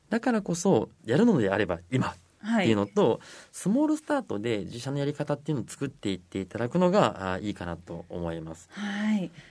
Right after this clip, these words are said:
Speaker 2: まあ、その最初から全てはうまくいくはずはないという
Speaker 1: そうですね。
Speaker 2: ことですね。
Speaker 1: で、絞っていただくとすると、
Speaker 2: はい。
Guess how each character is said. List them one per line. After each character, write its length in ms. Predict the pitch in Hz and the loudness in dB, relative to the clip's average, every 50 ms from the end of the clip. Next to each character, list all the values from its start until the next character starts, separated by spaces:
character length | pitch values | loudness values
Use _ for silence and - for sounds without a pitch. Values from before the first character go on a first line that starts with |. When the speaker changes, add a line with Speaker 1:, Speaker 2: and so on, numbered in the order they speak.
| - _ - | -20 _ -2
Speaker 2:
ま 140 | 214 233 | -2 -2
あ、 40 | 226 | 0
そ 160 | 214 - 214 | -2 -2 -4
の 80 | 190 185 | -4 -4
最 200 | - 220 214 240 | -2 0 0 0
初 100 | 233 233 | 0 0
か 100 | 226 233 | 0 2
ら 220 | 226 220 220 226 | 2 4 4 2
全 240 | 233 - 285 294 294 | 2 -2 -2 -2 -2
て 80 | 294 277 | -2 -2
は 120 | 262 277 254 | 0 0 0
う 40 | |
ま 160 | 240 240 240 240 | 0 0 0 0
く 180 | - 190 185 | 0 -2 0
い 120 | 190 190 185 | 0 -2 -2
く 500 | - 208 202 196 196 196 196 196 196 214 | 0 2 2 4 4 4 2 2 0 0
は 120 | 220 220 196 | 0 -2 -2
ず 80 | 202 | -2
は 160 | 208 202 185 190 | -2 -2 0 2
な 180 | 214 240 254 | 2 2 4
い 140 | 254 254 - | 4 2 2
と 120 | - 233 | 2 0
い 140 | 185 139 131 | -2 0 -2
う 60 | 123 | -6
Speaker 1:
そ 280 | - - - - 120 113 | -8 -10 -6 -4 -2 -2
う 40 | 104 | 0
で 80 | 101 | -2
す 120 | 95 - - | -2 -4 -6
ね。 260 | 92 92 90 87 90 | -6 -6 -6 -6 -6
Speaker 2:
こ 60 | 90 - | -8 -8
と 120 | - 208 | -6 -4
で 160 | 190 208 202 | -2 -2 -2
す 100 | 170 170 | -2 -4
ね。 720 | 160 160 165 165 170 170 175 180 180 185 190 190 185 175 - | -6 -6 -4 -2 -2 0 0 0 -2 -2 -2 -2 -2 -2 -4
Speaker 1:
で、 80 | 110 104 | -6 -10
絞 300 | - - - 156 226 311 | -8 -6 -4 -2 -2 -2
っ 40 | 311 | -2
て 220 | - _ - 180 | -2 _ -4 -4
い 80 | 139 135 | -4 -2
た 140 | - 143 147 | -2 -2 -2
だ 100 | 156 151 | -2 -2
く 160 | 156 - - | -4 -8 -8
と 140 | - 143 127 | -6 -6 -6
す 180 | 123 - 143 | -6 -6 -6
る 100 | 143 147 | -6 -6
と、 260 | 147 - _ 214 202 | -8 -4 _ 2 4
Speaker 2:
は 180 | 170 233 226 196 | 4 4 4 2
い。 100 | 156 | 0